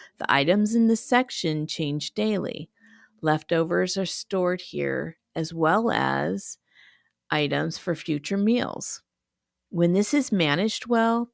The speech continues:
there is less food waste. Know what's there and when it needs to be rotated out. Set up your meals to include your leftovers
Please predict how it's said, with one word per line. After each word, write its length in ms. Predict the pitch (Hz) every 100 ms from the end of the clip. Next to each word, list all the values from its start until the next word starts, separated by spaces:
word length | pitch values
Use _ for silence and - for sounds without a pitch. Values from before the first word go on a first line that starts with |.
| -
there 200 | 226 247
is 160 | 190
less 480 | 151 156 165 165 -
food 260 | - 156 -
waste. 560 | - - 160 - - _ _ _ _ _ _ -
Know 520 | 175 190 196 226 240
what's 300 | - 180 -
there 560 | - 202 143 131 139 - -
and 200 | 156 156
when 140 | 156
it 120 | -
needs 340 | 165 156 160 -
to 100 | -
be 140 | 185
rotated 640 | 165 143 - 160 165 185
out. 440 | 220 208 - - _ _ _ _ _ _ _
Set 380 | - - 165 180 -
up 260 | 180 -
your 120 | 208
meals 600 | 214 175 160 160 165 - - _ _
to 200 | - 175
include 580 | 160 - - 175 170 165
your 220 | 165 165
leftovers 920 | 160 147 - 147 147 151 147 151 -